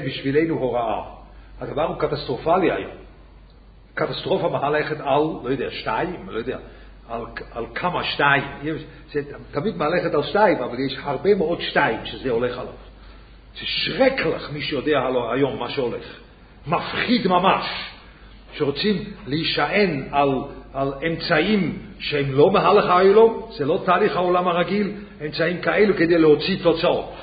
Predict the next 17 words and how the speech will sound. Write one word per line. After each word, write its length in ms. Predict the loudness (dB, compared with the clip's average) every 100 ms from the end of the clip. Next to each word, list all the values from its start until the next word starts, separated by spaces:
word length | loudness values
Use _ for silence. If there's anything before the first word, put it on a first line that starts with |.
| -8 -2
ואז 180 | 0
הטענה 540 | 0 0 -2 0 6 6
היא 220 | 6 4
בדיוק 300 | 2 4 6 10
ככה, 320 | 8 8 -2 -6 -12 -6
"אבל 180 | -2
מה, 360 | 0 4 6 6 10
יש 260 | 8 8 10
תוצאות?" 720 | 8 10 10 10 8 4 -6 -12 -16 -20 -20 -20 -12
לא, 560 | -4 2 2 2 -2 -8 -18 -20 -20 -20 -20 -12 -2
זה 120 | 2
לא 180 | 2 4
טענה. 480 | 4 4 4 2 0 -4 -16 -20 -20 -20 -20 -20 -14
אז 160 | -10 0
מה 80 | 2 4
יש 160 | 4 2
תוצאות? 580 | 0 0 -2 -4 -6